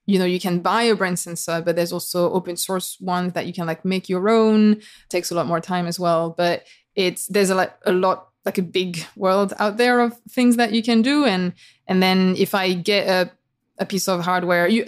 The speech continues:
<sighs> the idea, either I buy it after having the idea, or either I buy the hardware and I'm like, "What can I do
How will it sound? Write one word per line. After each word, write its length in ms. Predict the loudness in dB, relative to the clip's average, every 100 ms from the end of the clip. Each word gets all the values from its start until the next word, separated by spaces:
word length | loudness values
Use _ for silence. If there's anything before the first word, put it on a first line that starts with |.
| -6 -10
<sighs> 140 | -8
the 240 | -2 0 2
idea, 540 | 2 2 2 0 -2 -8 _ 0
either 320 | 2 4 2
I 180 | 2 0
buy 180 | 0 0
it 160 | 0
after 400 | -2 -6 -2 0
having 380 | 0 2 2 2
the 140 | 2 0
idea, 360 | 0 0 -2
or 320 | 0 0 0 0
either 360 | -2 0 0
I 120 | 0 -2
buy 160 | -2
the 100 | -2
hardware 320 | -2 -2 0
and 180 | 0 -2
I'm 60 | -2
like, 180 | -6 -8 -8
"What 160 | -8
can 160 | -4 -4
I 260 | -2 -4 -8 -4
do 300 | -4 -4